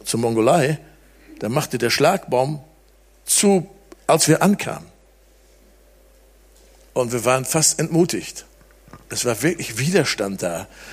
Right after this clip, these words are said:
Und, äh, dann sag ich zu dem russischen Beamten, „Können wir nicht noch durch?“ „Nee“, sagt er, „ihr, ihr könnt vielleicht durch, aber dann lassen sie euch da drüben nicht rein, die machen auch zu.“ Ich sag, „Wo sollen wir denn wohnen?“ Da war da so eine Holzhütte.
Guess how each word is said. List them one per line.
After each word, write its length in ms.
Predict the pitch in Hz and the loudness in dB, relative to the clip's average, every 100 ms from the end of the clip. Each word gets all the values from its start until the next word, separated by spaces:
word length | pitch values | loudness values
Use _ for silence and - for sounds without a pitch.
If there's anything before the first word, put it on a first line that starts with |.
| - - | -20 -4
Und, 360 | 135 127 110 - | -2 -2 -4 -2
äh, 220 | 117 104 98 - - _ _ - | 0 -2 -6 -20 -20 _ _ -6
dann 200 | 120 104 | -4 -2
sag 160 | - 120 | -2 0
ich 80 | - | 0
zu 100 | 117 | -2
dem 120 | 110 | -2
russischen 340 | 123 127 123 | -2 -2 -2
Beamten, 340 | 120 110 107 107 | 0 -2 -4 -6
„Können 160 | 143 | -2
wir 40 | 156 | 0
nicht 140 | 139 | 0
noch 80 | 127 | -2
durch?“ 280 | 113 165 110 | 0 -2 -2
„Nee“, 220 | 127 185 | 0 2
sagt 240 | 135 123 | 0 -2
er, 180 | 113 101 | -4 -4
„ihr, 100 | 120 - | -8 -8
ihr 120 | 107 | -8
könnt 180 | - 117 | -6 -4
vielleicht 280 | 120 107 131 | -4 -4 2
durch, 280 | 208 151 | 2 2
aber 100 | 113 | -2
dann 160 | 113 113 | -2 -2
lassen 240 | 120 - | -2 -4
sie 100 | 110 | -4
euch 120 | 104 98 | -6 -6
da 100 | 110 | -4
drüben 260 | 156 202 | -2 -2
nicht 160 | 123 107 | -4 -6
rein, 140 | 104 | -6
die 60 | 104 | -6
machen 200 | 107 117 | -6 -4
auch 200 | - 170 | -4 -2
zu.“ 280 | - 85 - - _ - - - - - - - - - - - - | -2 -2 -6 -16 _ -20 -20 -20 -20 -20 -20 -20 -20 -20 -20 -20 -8
Ich 60 | - | -4
sag, 120 | 120 | 0
„Wo 40 | |
sollen 200 | 123 165 | 4 4
wir 60 | 170 | 6
denn 180 | 147 131 | 4 4
wohnen?“ 220 | 196 160 | 2 4
Da 80 | 123 | 2
war 80 | |
da 80 | 131 | 2
so 120 | 135 | 4
eine 140 | 147 143 | 2 4
Holzhütte. 520 | 214 - - - - | 2 2 -2 -4 -12